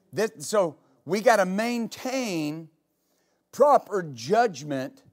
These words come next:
where the word is concerned. We gotta consider it truth concerning everything. I've never seen such a rash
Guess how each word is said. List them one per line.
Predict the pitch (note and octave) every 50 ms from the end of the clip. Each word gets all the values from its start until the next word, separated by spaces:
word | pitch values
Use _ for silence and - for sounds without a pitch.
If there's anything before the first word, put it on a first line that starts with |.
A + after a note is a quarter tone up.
| _ _ _ _ _
where | - F3 G3+ G3+
the | F#3+ G3+ G3
word | F#3+ G#3 A3+ B3 B3 A3+ F3
is | E3 C#3 -
concerned. | - E3+ C#3+ B2 - - C#3+ A#2+ G#2+ - _ _ _ _ _ _ _ _ _ _ _ _ _ _ _ _ _ _
We | G3+ A3 G3+
gotta | F#3 A3 A3 G#3 G3
consider | - F#3+ F#3 E3+ - A#3+ A#3 A3 A3 A3+
it | A3+ A3 A3+
truth | - - A#3+ C4 B3+ A3 F#3 F3 E3+ - _ _ _ _ _ _ _ _ _ _
concerning | - F#3 F3+ - - G#3 G#3 G3+ F#3+ F#3 F#3+
everything. | G#3+ A3+ F#3+ F3 - - D3 B2 G#2+ - _ _ _ - _
I've | - G3 F#3+
never | G3 A3 A3+ G#3+
seen | - - B3+ C4+ C#4 A#3
such | - - G#3 F3+ -
a | F3 D#3+
rash | D#3 G3 A#3 C4 A#3+ E3 B2 - -